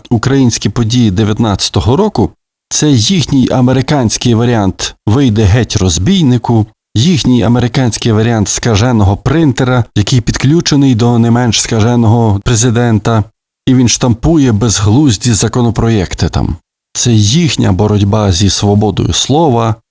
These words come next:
ні, нам журналісти не потрібні, це їхні потоки брехні у вигляді альтернативної думки, це навіть їхній варіант «просто перестать стрілять» і попередня злочинна влада.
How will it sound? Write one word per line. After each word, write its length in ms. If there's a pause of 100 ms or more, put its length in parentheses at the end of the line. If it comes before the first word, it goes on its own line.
(260)
ні, 340
нам 240
журналісти 680
не 120
потрібні, 720 (340)
це 120
їхні 500
потоки 460
брехні 460
у 100
вигляді 600
альтернативної 920
думки, 520 (280)
це 180
навіть 320
їхній 320
варіант 480
«просто 400
перестать 500
стрілять» 720 (260)
і 280 (200)
попередня 640
злочинна 580
влада. 440